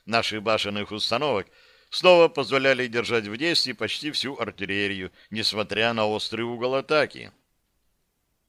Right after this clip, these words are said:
Флагман занялся косугой, стреляя ему вдогонку из всех четырёх уцелевших башен на левый борт. Александр Третий...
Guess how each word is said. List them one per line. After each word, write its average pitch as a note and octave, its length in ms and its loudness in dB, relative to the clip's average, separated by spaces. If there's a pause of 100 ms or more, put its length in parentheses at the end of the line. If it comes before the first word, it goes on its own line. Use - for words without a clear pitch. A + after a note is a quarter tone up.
(120)
Флагман B2 580 4 (320)
занялся B2+ 560 0
косугой, G#2 680 -4 (240)
стреляя A2+ 560 4
ему A2 180 -2
вдогонку G#2+ 640 -2 (220)
из G#2+ 140 -6
всех B2 280 2
четырёх A2 440 -4
уцелевших G#2 580 -4
башен A2 460 0
на G#2 100 -4
левый G2+ 220 -2
борт. F2 440 -8 (540)
Александр A2 640 0
Третий... A2 640 -4